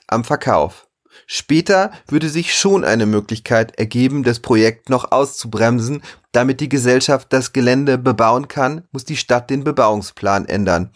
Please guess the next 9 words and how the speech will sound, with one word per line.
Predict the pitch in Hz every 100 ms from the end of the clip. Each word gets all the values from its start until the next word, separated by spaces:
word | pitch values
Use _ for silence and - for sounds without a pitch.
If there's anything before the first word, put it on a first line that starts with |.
| _
Hier | _ - 139 147 - -
könnte | - 147 165
der | 147 127
Rat | 117 123
sagen, | 120 123 127 139 _ -
„Machen | 131 120
wir | 101 78
aber | 87
nicht.“ | 95 90 87 -